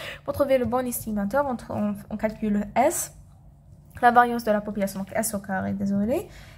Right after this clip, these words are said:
est égal à M sur N moins un fois S prime au carré. On fait l'application numérique et on trouve onze virgule quatre cent sept. Attention, parfois, il nous demande de trouver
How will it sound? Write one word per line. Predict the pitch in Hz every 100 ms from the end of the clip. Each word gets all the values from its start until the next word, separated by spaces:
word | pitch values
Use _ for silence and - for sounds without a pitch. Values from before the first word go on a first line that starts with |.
| - -
est | 240
égal | 226 220 220 226 226
à | 226
M | 240 240
sur | - 214 214
N | 247 233
moins | 202 208 202
un | 233 262
fois | - -
S | 214 -
prime | - 220 214 214
au |
carré. | 202 208 202 247 349 - - -
On | 262
fait | 262 262
l'application | 240 220 220 214
numérique | 202 190 202 262 277 240
et | 220
on | 208
trouve | 196 - 262 254 220 226
onze | 254 269 226
virgule | 214 202 240 262 226 285 - -
quatre | 226 226
cent | 262 285
sept. | - - 196 - - - - - - - 262
Attention, | 269 269 349 359
parfois, | - - 254 247
il | 240
nous | 220
demande | 220 226 220 208
de | 202
trouver | 202 - 240 - 208